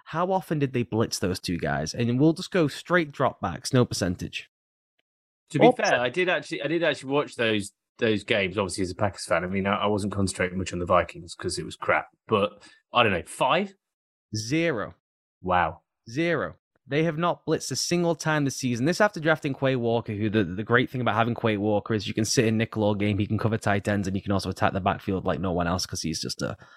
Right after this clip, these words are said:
Speaker 1: a pocket rocket. It's quite bizarre. So that is problematic for the whole season, but that is exactly building the type of structure you want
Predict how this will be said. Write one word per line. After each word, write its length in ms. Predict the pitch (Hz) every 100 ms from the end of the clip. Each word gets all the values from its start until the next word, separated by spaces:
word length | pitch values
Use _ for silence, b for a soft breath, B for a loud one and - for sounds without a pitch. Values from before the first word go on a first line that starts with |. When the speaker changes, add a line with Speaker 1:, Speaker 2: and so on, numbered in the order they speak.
| B B
Speaker 1:
a 80 |
pocket 320 | - 107 - 90
rocket. 340 | 90 - - - B B B B B -
It's 140 | 147
quite 300 | - 170 120
bizarre. 360 | 123 123 117 110
So 320 | - 180 135 b b
that 120 | 180 190
is 140 | 165
problematic 1120 | - - 165 175 147 139 156 151 113 110 -
for 260 | - - 127
the 120 | 110
whole 180 | 113 110
season, 500 | - 110 107 101 110 B B
but 160 | - 120
that 140 | 143
is 120 | 143
exactly 880 | 123 113 110 143 135 - 135 127 110 -
building 420 | 139 147 135 117
the 60 |
type 260 | 113 131 120
of 80 | 107
structure 440 | - 147 - -
you 140 | 113 107
want 400 | 131 156 127